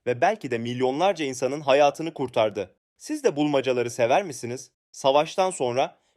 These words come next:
bilgisayarlar üzerine çalışmaya başladım. Ben bilgisayarların sadece sayıları değil, aynı zamanda düşünebileceğini de hayal ettim. Sizce bir makine düşünebilir mi?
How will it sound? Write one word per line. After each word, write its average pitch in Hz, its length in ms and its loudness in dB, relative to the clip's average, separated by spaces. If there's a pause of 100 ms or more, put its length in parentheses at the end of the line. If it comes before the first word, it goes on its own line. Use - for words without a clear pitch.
(100)
bilgisayarlar 170 580 0
üzerine 120 340 -2
çalışmaya 120 480 0
başladım. 110 460 -2 (340)
Ben 131 260 2
bilgisayarların 127 720 -2 (160)
sadece 165 500 -2
sayıları 123 480 0
değil, 139 280 -4 (340)
aynı 190 260 2
zamanda 127 440 -2
düşünebileceğini 139 720 -2
de 120 60 0
hayal 107 320 2
ettim. 98 440 -12
Sizce 214 400 -2
bir 139 100 -2
makine 139 380 -4
düşünebilir 147 480 -4
mi? 110 180 -10